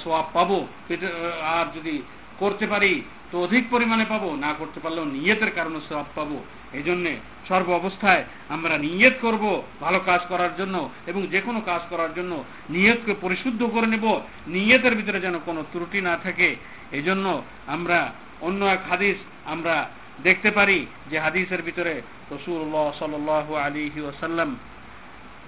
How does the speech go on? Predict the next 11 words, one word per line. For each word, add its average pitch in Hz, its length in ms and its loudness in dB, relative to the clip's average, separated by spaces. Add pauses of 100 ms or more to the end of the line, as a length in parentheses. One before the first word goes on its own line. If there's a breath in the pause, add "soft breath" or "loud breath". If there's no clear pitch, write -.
বলছেন, 180 480 0 (3000)
"ইন্নাল্লাহা 180 680 4
তাআলা 175 640 8 (260)
লা 175 220 8
ইয়ানজুরু 190 460 2
ইলা 170 200 4
আজসামিকুম 185 920 4 (300)
ওয়ালা 165 400 4
ইলা 156 320 2 (100)
সুওয়ারিকুম 190 540 4 (540)
ওয়ালাকিন 156 800 2